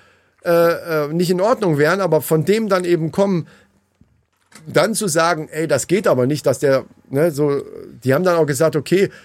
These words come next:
klar kann der nichts dafür, aber die hätten das ja nicht in dem Video drinne lassen soll-, sollen, das hätten sie ja rausschneiden können.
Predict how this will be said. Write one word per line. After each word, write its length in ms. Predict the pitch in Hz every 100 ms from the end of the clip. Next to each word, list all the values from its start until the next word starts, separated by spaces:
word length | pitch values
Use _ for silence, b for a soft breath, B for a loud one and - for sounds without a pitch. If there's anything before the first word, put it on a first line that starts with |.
| B -
klar 240 | 151 196
kann 220 | 165 190
der 100 | 233
nichts 220 | 233 202
dafür, 420 | 233 202 220 233 - b
aber 200 | - 147
die 80 | 147
hätten 160 | 175 214
das 160 | 180
ja 80 | 190
nicht 160 | 185 180
in 80 | 180
dem 180 | 170
Video 240 | 175 196 190
drinne 300 | 131 127 120
lassen 280 | 120 110 120
soll-, 360 | 113 110 -
sollen, 460 | - 113 123 117 107
das 120 | 107
hätten 160 | 143 151
sie 60 |
ja 80 | 151
rausschneiden 640 | 147 180 - 147 120 117
können. 260 | 113 110